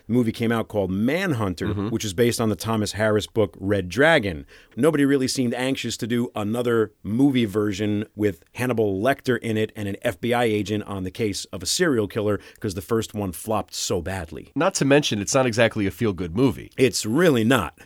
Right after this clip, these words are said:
Speaker 2: Traditionally, if a movie flops at the box office, there isn't a sequel <laughs> for it.
Speaker 1: <laughs> Right, right. Not much call for a continuation of the story,
Speaker 2: Yeah.
Speaker 1: even if there are some, uh, some unanswered questions left
Speaker 2: Could
Speaker 1: in the original.
Speaker 2: could The Silence of the Lambs be the first reboot in cinema history?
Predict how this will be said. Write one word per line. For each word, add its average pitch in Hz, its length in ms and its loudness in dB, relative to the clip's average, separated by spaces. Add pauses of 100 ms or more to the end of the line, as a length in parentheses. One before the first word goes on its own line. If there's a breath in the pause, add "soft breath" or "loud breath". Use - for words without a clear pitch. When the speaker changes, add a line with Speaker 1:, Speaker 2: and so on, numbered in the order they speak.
(100)
Speaker 2:
Traditionally, 156 720 4
if 123 120 0
a 120 60 0
movie 127 580 4
flops 135 380 2
at 107 80 -4
the 110 80 0
box 117 300 4
office, 92 300 -4
there 107 120 -2
isn't 110 180 0
a 95 60 -4
sequel 110 320 -4
<laughs> - 180 -12
for - 160 6
it. 160 220 4
Speaker 1:
<laughs> - 340 4
Right, 143 380 6
right. 110 220 4 (260 loud breath)
Not 180 140 6
much 165 200 4
call - 120 4 (140)
for 139 160 4
a 135 40 4
continuation 135 920 4
of 110 60 -2
the 110 60 -4
story, 123 420 2
Speaker 2:
Yeah. 98 320 0
Speaker 1:
even 127 180 4
if 117 80 6
there 113 140 2
are 120 140 2
some, 104 340 0
uh, 98 120 0
some 117 200 0
unanswered 110 480 -4
questions 104 540 -6
left 90 140 -6
Speaker 2:
Could 196 160 6
Speaker 1:
in 95 40 -6
the 95 100 -4
original. 92 440 -6 (180)
Speaker 2:
could 175 200 4
The 151 60 0
Silence 180 520 4
of 175 140 0
the 147 80 4
Lambs 131 400 2
be 131 120 0
the 107 100 -2
first 135 360 -2
reboot 120 580 0
in 104 240 -2
cinema 120 360 0
history? 170 500 -4